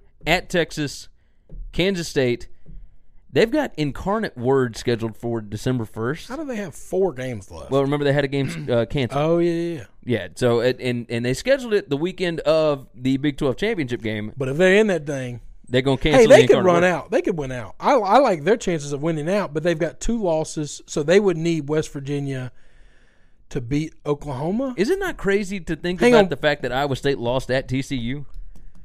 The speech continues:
Speaker 2: Would they need Oak-,
Speaker 1: <laughs>
Speaker 2: but so hang on, they have the tiebreaker over West Virginia.
Speaker 1: Yeah.
Speaker 2: They don't have the tiebreaker over Oklahoma.
Speaker 1: Correct.
Speaker 2: So they would need Oklahoma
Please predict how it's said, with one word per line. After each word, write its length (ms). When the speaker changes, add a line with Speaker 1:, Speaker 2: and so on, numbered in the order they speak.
Speaker 2:
Would 240
they 220
need 300
Oak-, 300
Speaker 1:
<laughs> 40
Speaker 2:
but 480
so 280
hang 180
on, 100
they 260
have 180
the 80
tiebreaker 560
over 160
West 240
Virginia. 540
Speaker 1:
Yeah. 200
Speaker 2:
They 160
don't 280
have 120
the 80
tiebreaker 520
over 180
Oklahoma. 520
Speaker 1:
Correct. 380
Speaker 2:
So 160
they 220
would 140
need 260
Oklahoma 800